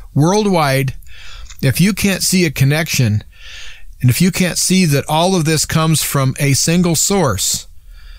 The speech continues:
that a group of people have told every nation in the world what to do and how to do it. If you can't see that took place, then again, you're either brainwashed or you haven't been paying attention.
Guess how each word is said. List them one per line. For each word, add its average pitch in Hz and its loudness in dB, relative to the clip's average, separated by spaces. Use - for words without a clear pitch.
that 135 0
a 151 2
group 147 2
of 160 0
people 131 2
have 123 4
told 147 2
every 143 0
nation 160 2
in 160 4
the 175 4
world 139 2
what 123 2
to 170 2
do 147 4
and 113 4
how 123 4
to 143 2
do 160 2
it. 104 0
If 117 2
you 165 6
can't 190 0
see 196 4
that 143 0
took 151 -2
place, 143 0
then 139 4
again, 135 2
you're 139 4
either 123 4
brainwashed 156 2
or 139 4
you 127 4
haven't 127 4
been 123 4
paying 117 2
attention. 101 2